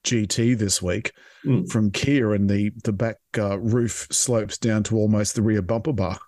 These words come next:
Speaker 2: Of course, Renault also at the time, or just before that, had the sixteen, the Renault sixteen.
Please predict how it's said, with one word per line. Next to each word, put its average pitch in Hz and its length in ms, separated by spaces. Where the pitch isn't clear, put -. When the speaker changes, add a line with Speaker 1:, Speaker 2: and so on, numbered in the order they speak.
Speaker 2:
Of - 40
course, 156 200
Renault 143 340
also 139 300
at - 60
the - 120
time, 117 440
or 98 160
just 110 200
before 127 300
that, 110 200
had 113 300
the 110 380
sixteen, 123 1040
the 110 120
Renault 107 280
sixteen. 117 840